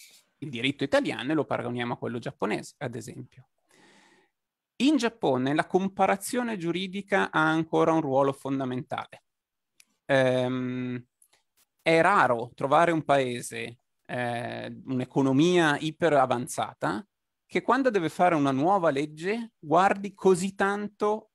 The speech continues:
all'estero. I miei colleghi dell'Università di Nagoya, ma anche i colleghi qui rappresentati, parlano, leggono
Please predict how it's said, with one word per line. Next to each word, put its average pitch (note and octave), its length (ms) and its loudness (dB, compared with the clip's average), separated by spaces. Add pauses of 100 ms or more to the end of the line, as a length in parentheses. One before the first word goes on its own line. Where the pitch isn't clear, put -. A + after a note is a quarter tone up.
all'estero. - 840 -8 (640)
I F3+ 160 -2
miei A3 260 2
colleghi E3+ 560 2
dell'Università C3+ 540 -4
di D#3 80 -4
Nagoya, B2+ 440 -2
ma B2 120 -6
anche B2+ 220 -6
i A#2 80 -8
colleghi C3 440 -2
qui C3+ 120 -6
rappresentati, C3 1000 -8 (420)
parlano, C3 840 -2 (1300)
leggono B2 840 -4